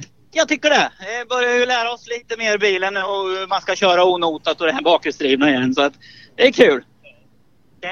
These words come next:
Speaker 2: tänk att det kan vara så jädra komplicerat, något som är så roligt.
Speaker 1: Ja, det är, det är ju sån, alla vet du, men, men det är, det, de grabbarna åker mycket och de kan sina bilar och de vet hur de ska ställa in dem och, och det gäller bara att nöta på, så tror jag nog det kan bli bra där.
Speaker 2: Det tror jag med.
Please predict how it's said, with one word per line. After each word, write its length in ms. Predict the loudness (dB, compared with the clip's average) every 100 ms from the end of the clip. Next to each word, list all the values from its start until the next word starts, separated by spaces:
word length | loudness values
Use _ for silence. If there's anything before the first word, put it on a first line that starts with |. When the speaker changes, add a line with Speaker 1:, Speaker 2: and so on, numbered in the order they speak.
| -14 -18 -20 _ -4
Speaker 2:
tänk 240 | -4 -2
att 100 | -2
det 80 | 0
kan 180 | 0 2
vara 180 | 2
så 140 | 2 0
jädra 360 | 0 0 -4
komplicerat, 840 | 2 2 4 2 4 4 4 2 2
något 200 | 2 4
som 140 | 2
är 80 | 4
så 160 | 4 4
roligt. 360 | 4 4 -2 0
Speaker 1:
Ja, 320 | 2 4 4
det 120 | 4
är, 160 | 2 2
det 60 | 2
är 40 | 0
ju 80 | -2
sån, 180 | -6
alla 220 | -4 0 0
vet 120 | 0
du, 80 | -4
men, 160 | -4 -4 _ -20 -20 _ _ _ -6
men 100 | -2
det 60 |
är, 280 | 2 2 0
det, 120 | -2 -4
de 240 | -6 -6 -10 -14 -4
grabbarna 380 | 2 4 6 6
åker 320 | 6 6 2
mycket 300 | -4 -4 -4
och 40 | -4
de 140 | -4
kan 240 | -4 -6 -4
sina 220 | -6 -4
bilar 320 | -4 -4 -2 -2
och 60 |
de 120 | -4
vet 220 | -4 -6 -4
hur 40 |
de 80 | -6
ska 120 | -4
ställa 260 | 0 2 4
in 240 | 4 4
dem 180 | 2 4
och, 300 | 2 0 -2
och 80 | -2
det 60 |
gäller 260 | 0 -2 -2
bara 100 | -2
att 60 | -2
nöta 260 | -4 -4
på, 200 | -4 -6 -4
så 100 | -2
tror 160 | 0
jag 100 | 0
nog 120 | 0
det 80 | -4
kan 160 | -2 0
bli 100 | 2
bra 160 | 4
där. 200 | 4 0 -6 -18 -20 -20 -20 _ _
Speaker 2:
Det 140 | -18 -4
tror 160 | 4
jag 180 | 6 6
med. 180 | 4 -2